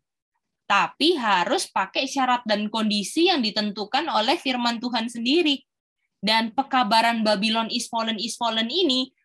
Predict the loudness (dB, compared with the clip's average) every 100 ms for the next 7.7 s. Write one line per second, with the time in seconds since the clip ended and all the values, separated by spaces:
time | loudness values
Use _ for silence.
0 | _ -2 0 0 2 2 0 -4 -4 -2
1 | -2 -2 0 0 -2 -2 0 2 2 2
2 | 2 2 0 0 -4 0 0 4 2 2
3 | -2 0 0 0 -2 -2 -2 -4 -4 -2
4 | 0 -2 -6 _ _ _ 2 2 2 6
5 | 6 8 6 6 2 2 6 6 6 0
6 | 0 0 2 2 4 2 2 0 0 -2
7 | 2 0 2 0 0 -2